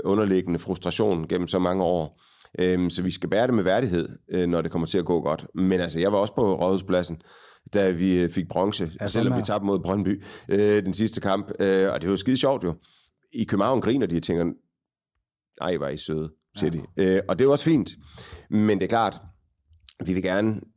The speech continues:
Speaker 1: have noget rigtigt at juble over, andet end en bronzemedalje. Og når vi så får det, så skal vi bevare, øh, ydmygheden, øh, og forhåbentlig også passionen i forhold til, fordi det er jo det, der også bærer holdet frem. Det er jo, at spillerne kan jo mærke, altså det, det eksploderer jo op i hovedet på dem, hvis det går godt. Altså fuldstændig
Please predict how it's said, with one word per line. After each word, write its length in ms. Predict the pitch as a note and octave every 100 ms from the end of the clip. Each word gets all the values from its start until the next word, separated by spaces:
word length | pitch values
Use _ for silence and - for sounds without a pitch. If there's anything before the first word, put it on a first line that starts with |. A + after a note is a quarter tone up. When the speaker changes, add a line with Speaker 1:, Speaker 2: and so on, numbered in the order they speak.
| _
Speaker 1:
have 140 | - G2+
noget 200 | F2+ F#2
rigtigt 320 | D#3+ - E2+
at 60 | E2
juble 240 | F2 F2
over, 200 | E2 E2
andet 200 | D2 F2+
end 100 | F2
en 60 | E2+
bronzemedalje. 680 | D#2+ F2+ G2+ E2 E2 E2+ D#2
Og 60 | E2+
når 160 | G2 A2+
vi 80 |
så 120 | F#2+ G#2+
får 220 | A#2 G2+
det, 160 | E2+
så 100 | E2
skal 200 | F2 G#2+
vi 80 | F#2
bevare, 440 | D#2+ F2 G2 F2 E2 - _ _ F2
øh, 220 | E2+ E2
ydmygheden, 580 | G#2 G#2+ F#2 F2+ E2+ D#2+ - - - _ -
øh, 240 | F#2+ F#2 F2+
og 100 | F2
forhåbentlig 320 | E2 F#2+ G2+
også 140 | G#2 -
passionen 560 | G2 D3+ C3 E2 D#2 - -
i 60 |
forhold 300 | - G#2 G2+
til, 100 | -
fordi 140 | F#2+ F#2+
det 80 |
er 40 | G#2+
jo 40 |
det, 60 | A2+
der 40 | B2
også 140 | -
bærer 120 | F#2+
holdet 260 | F#2 A#2 F#2+
frem. 220 | G#2 A2 - - _ -
Det 80 | A2
er 40 |
jo, 120 | B2+
at 140 | A2 F2 -
spillerne 320 | - A2+ C3
kan 100 | G2+
jo 60 | F2+
mærke, 280 | F#2 A2+ - _ _ _ -
altså 180 | F#2 -
det, 180 | F#2 A2
det 80 |
eksploderer 640 | F2 - - A2+ - D3+ A2+
jo 200 | D2 D2 - -
op 160 | G#2+ G#2
i 40 |
hovedet 240 | F#2+ B2 C3
på 120 | G#2+
dem, 120 | F2 -
hvis 140 | F2 F2+
det 120 | F2
går 180 | F#2+ F2
godt. 260 | E2+ - - -
Altså 160 | - F#2
fuldstændig 720 | - D#3 E3 - G2 D2+